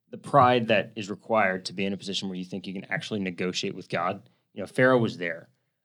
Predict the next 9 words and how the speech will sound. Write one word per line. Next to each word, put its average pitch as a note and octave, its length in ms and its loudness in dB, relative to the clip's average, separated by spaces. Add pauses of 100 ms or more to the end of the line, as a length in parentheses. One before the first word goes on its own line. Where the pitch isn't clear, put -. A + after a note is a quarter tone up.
Um, F2+ 420 -4
and A#2 360 0
what's B2 220 0
interesting D#3+ 320 6
is G#2 220 -2 (440)
if B2+ 160 -6
Pharaoh F3 360 6
never C3 300 4
believed G#2 680 -4